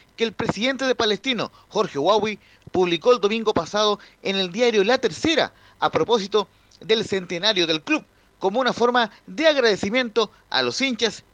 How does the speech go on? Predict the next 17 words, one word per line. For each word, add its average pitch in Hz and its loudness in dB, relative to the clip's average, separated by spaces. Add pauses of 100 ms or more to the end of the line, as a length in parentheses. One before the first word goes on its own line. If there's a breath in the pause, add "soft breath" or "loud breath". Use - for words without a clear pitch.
y 277 0
simpatizantes. 175 -6 (320)
En 247 2
la 262 6
misiva, 294 2
el 202 0
timonel 208 0 (300 soft breath)
recordó 214 2
el 262 2
fuerte 269 0
lazo 247 -2
familiar 208 0
que 214 -2
lo 165 4
une 214 2
a 185 2
Palestino, 165 -4